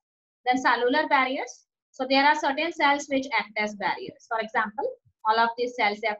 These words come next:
collectively known as the polymorphonuclear leukocytes.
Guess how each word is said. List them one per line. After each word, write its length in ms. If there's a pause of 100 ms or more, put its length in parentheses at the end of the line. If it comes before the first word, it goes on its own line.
collectively 480
known 220
as 100
the 140 (120)
polymorphonuclear 1500
leukocytes. 800